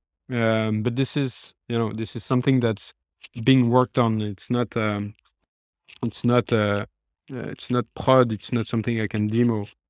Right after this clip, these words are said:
But, you know, trying to guess, like, you know, interacting with a smart contract that's five days old, you know, m-, might be a bad idea, or maybe you need to, you know, double check it before, uh, before anything happens.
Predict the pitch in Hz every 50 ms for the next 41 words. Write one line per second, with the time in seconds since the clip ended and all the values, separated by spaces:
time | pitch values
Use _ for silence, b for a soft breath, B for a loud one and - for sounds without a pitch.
0 | _ _ - 120 117 98 - - - - 120 117 120 120 113 - - 147 147 147
1 | 135 - 120 107 127 127 123 120 - - 120 113 113 107 - 127 120 110 113 -
2 | - 139 143 - - 131 123 131 139 - - 139 127 123 123 117 117 117 - -
3 | 123 120 117 - - 139 131 120 - 127 120 117 113 113 104 - - - - -
4 | - 127 117 110 107 120 117 107 98 123 117 113 110 110 104 98 - - 135 117
5 | 107 110 107 107 113 113 117 117 117 110 113 120 120 120 117 110 110 104 104 110
6 | 110 110 104 95 - _ _ _ _ 107 104 104 107 104 104 104 107 110 104 107
7 | 110 117 131 139 135 143 139 135 131 131 120 - 127 123 113 - B B B B
8 | _ _ _ _ - 120 120 113 110 107 110 127 113 120 117 104 - - 120 110
9 | - 107 98 - _ _ - 104 98 104 104 - - 113 110 107 107 104 98 b
10 | b b b b _ _ _ _ _ _ 117 110 98 98 101 104 - - - -
11 | 110 107 104 101 101 95 - 101 101 104 101 - - - - - - -